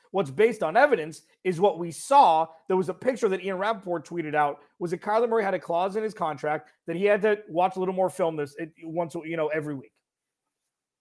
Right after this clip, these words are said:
Okay. Now,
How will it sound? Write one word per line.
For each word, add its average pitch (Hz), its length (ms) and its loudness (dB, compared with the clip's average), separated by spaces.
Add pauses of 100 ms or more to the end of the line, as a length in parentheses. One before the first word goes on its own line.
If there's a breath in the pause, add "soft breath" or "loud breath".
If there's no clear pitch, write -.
(1300)
Okay. 247 540 6 (1700)
Now, 147 320 -4